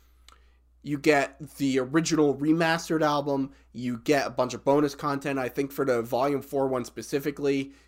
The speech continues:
there's all this sort of studio outtakes and, like, v-, like, alternative versions of stuff. And then they have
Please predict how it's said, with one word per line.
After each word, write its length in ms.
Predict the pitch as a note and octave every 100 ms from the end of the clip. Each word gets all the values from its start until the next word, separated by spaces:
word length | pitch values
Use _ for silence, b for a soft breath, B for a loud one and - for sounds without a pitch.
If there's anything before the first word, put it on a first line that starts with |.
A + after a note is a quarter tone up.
| _
there's 200 | C3 C3 -
all 200 | C3+ C3+
this 160 | C#3 C3+
sort 160 | D3
of 80 | A#2+
studio 640 | - - E3 D3+ C#3 B2 -
outtakes 720 | D#3 D#3 - D#3+ D3 C#3 -
and, 160 | A#2+ A#2+
like, 220 | A2+ A2+
v-, 180 | B2+ B2+ b b -
like, 200 | A#2 -
alternative 640 | A#2 - D3+ D3+ D3 C#3
versions 480 | C3+ C3 C3 C#3 B2
of 80 | B2+
stuff. 400 | - C3+ B2+ B2
And 100 | B2+
then 120 | C3
they 140 | B2+
have 420 | A#2+ B2+ B2+ A#2+